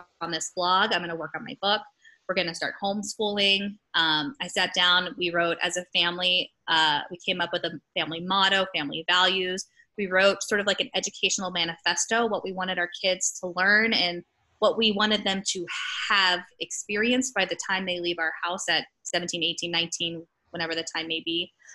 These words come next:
So it was a, a time of really deep introspection and creating a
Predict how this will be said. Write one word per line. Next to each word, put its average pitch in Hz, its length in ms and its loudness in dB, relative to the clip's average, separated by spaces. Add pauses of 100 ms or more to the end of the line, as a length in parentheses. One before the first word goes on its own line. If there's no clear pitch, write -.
So 240 120 4
it 247 40 10
was 262 140 6
a, 277 160 6
a 247 80 2
time 277 320 4
of 226 140 0
really 226 360 0
deep 214 220 -6 (160)
introspection 185 920 -2
and 175 280 2 (600)
creating 240 600 4
a 196 200 -2